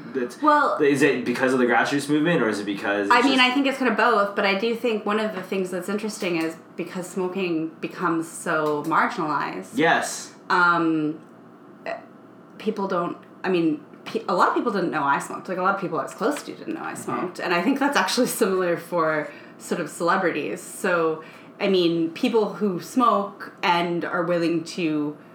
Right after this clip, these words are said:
Speaker 2: show themselves smoking
Speaker 1: Right.
Speaker 2: versus people who whatever. But when you get people starting to vape, um, it's,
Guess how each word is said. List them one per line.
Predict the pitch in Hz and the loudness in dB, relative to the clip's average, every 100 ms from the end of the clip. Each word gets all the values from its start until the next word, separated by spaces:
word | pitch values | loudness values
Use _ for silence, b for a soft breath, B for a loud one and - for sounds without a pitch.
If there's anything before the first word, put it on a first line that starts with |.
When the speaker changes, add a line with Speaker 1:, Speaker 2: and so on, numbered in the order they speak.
| B | B
Speaker 2:
show | - - 185 196 | -14 -4 0 0
themselves | 180 151 160 143 143 | 0 0 -2 -4 -4
smoking | - 156 151 - - 156 170 | -6 -6 -6 -8 -8 -6 2
Speaker 1:
Right. | 190 - | 2 2
Speaker 2:
versus | 185 - | -2 -6
people | 165 175 | -6 -2
who | 175 | 0
whatever. | 180 202 170 | 2 2 2
But | 156 139 | 0 0
when | 160 165 | 2 2
you | 156 | 2
get | 165 160 - | 0 0 -4
people | 180 160 | -6 -6
starting | 160 - 165 151 151 | -6 -4 -2 0 -2
to | 156 | -2
vape, | 156 254 180 226 - - B B B B B - - | 2 4 4 2 -2 -14 B B B B B -20 2
um, | 180 170 165 165 160 151 - - - - - - - - - - | 4 6 4 2 2 0 -2 -8 -18 -20 -20 -20 -20 -20 -20 -6
it's, | 196 208 - | -4 -4 -6